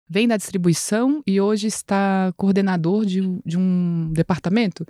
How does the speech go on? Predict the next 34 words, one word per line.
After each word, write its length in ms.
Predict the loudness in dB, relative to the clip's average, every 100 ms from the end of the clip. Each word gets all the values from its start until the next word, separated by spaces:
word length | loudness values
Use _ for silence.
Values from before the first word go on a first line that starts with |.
| _ _ _
chamado 300 | -4 0 0
Diversidade 560 | 0 -2 0 0 0
e 40 | -2
Inclusão, 520 | -2 -2 0 0 0
que 120 | -2
acontece 400 | -4 -2 0 -2
durante 400 | 0 0 0 0
o 20 | 0
European 400 | 0 0 -2 -2
Film 240 | 0 0
Market, 500 | 0 0 -4 -4 -4 -6 -4
mercado 380 | -2 0 0 0
europeu. 360 | 0 0 -4 -6
A 140 | -4
gente 240 | 0 0 0
se 60 | -2
encontrou, 720 | 0 -2 0 0 2 0 -2
todo 180 | -2 0
mundo 140 | 0
falando, 180 | 0 0
"Ah, 60 | -2
vocês 100 | 0
têm 120 | -2
que 40 |
se 60 | 0
conhecer, 280 | -2 0 -2
têm 100 | -2
que 60 |
se 60 | -2
conhecer." 440 | 0 0 2 0 0 _ _ _ -2
Nos 160 | -2
conhecemos, 800 | 0 -2 0 0 0 0 -4 -10 -14 -6
a 180 | -2
gente 800 | 0 2 2 2 0 0 0 0